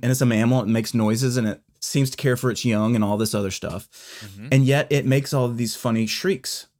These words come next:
Speaker 1: And some of them are, uh, out of the range of our ability to even to perceive it, like dog
Speaker 2: Right.
Speaker 1: whistle ranges, that sort of
Speaker 2: Yep.
Speaker 1: stuff. So the bat makes all of these chirps and noises, and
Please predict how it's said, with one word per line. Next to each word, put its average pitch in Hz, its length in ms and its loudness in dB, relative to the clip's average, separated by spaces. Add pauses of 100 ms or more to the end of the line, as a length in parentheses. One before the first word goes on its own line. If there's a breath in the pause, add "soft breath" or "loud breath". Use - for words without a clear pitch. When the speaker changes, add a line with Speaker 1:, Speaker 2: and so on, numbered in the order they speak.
(120)
Speaker 1:
And 120 180 2
some 143 280 0
of 180 160 0
them 107 420 0
are, 104 380 -2 (560)
uh, 113 200 0
out 139 240 2
of 123 160 2
the 110 240 0 (180)
range 135 420 2
of 110 260 -4 (220)
our 139 180 2
ability 123 340 4
to 117 60 -4
even 117 320 2
to 107 140 -8
perceive 196 520 -2
it, - 260 -6 (460)
like 104 200 -2
dog 127 220 4
Speaker 2:
Right. 113 80 2
Speaker 1:
whistle 104 260 0
ranges, 87 540 -2 (100)
that 107 180 -2
sort 90 180 -4
of 80 60 -8
Speaker 2:
Yep. 110 80 -8
Speaker 1:
stuff. - 200 -12 (960)
So - 120 0
the 131 80 4
bat 143 220 0
makes 143 220 0
all 127 200 2
of 120 80 2
these 110 160 -2
chirps - 320 -4
and 107 160 2
noises, 120 580 -2 (920 soft breath)
and 131 380 4